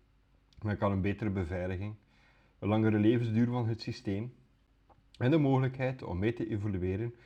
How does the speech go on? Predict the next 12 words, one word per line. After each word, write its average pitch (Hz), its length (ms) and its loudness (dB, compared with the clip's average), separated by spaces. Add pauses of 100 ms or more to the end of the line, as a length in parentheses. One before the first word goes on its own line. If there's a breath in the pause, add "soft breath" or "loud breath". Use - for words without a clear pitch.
(160 loud breath)
met 90 160 -6
hoe 123 140 0
technologie 98 580 -2
vandaag 87 460 -8
werkt. - 520 -16 (520 soft breath)
Windows 117 300 -2
elf 170 240 0
is 143 140 -4
ontworpen 123 580 -4
met 117 340 -6 (1300 soft breath)
moderne 117 460 -2
werkplekken 98 580 -6